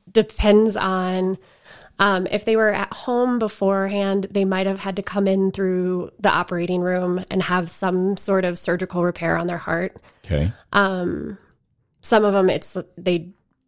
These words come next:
Speaker 1: they might be in, like, a form of heart failure and they come in just sick.
Speaker 2: Right.
Speaker 1: So there's different ways that one-year-olds can come in, but, um, usually if they came in through the operating room,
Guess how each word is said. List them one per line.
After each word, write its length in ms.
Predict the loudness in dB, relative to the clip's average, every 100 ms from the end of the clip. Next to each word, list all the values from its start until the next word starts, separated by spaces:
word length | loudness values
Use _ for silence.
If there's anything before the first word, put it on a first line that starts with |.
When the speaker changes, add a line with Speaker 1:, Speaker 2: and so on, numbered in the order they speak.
| _ _ _
Speaker 1:
they 200 | 0 2
might 300 | 2 -2 -2
be 120 | -2
in, 140 | 0 0
like, 180 | -4 -6
a 60 |
form 300 | -4 -2 -2
of 100 | -2
heart 200 | -4 -4
failure 540 | 0 2 2 0 -6 -8 -2
and 120 | 0
they 60 | 0
come 200 | -2 -2
in 140 | -2
just 220 | -4 -8 -6
sick. 400 | -6 -6 -10 -16 _ _ _ -6
Speaker 2:
Right. 300 | 0 2 2
Speaker 1:
So 100 | 4
there's 200 | 6 6
different 340 | 4 0 0 0
ways 400 | -2 -2 -4 -4
that 200 | -4 -2
one-year-olds 520 | -2 0 0 -2 -4
can 180 | -6 -6
come 220 | -2 2
in, 300 | 4 4 2
but, 260 | 0 -4 -6
um, 360 | -6 -4 -4
usually 500 | -4 -2 2 2 0 -4 _ _ _ _ _ _ _ _ _ 0
if 160 | 0 -2 _ _ 0
they 100 | 0
came 280 | 2 4 4
in 100 | 4
through 140 | 2
the 100 | 2
operating 500 | 0 -2 0 0 2
room, 500 | 2 2 2 0 -2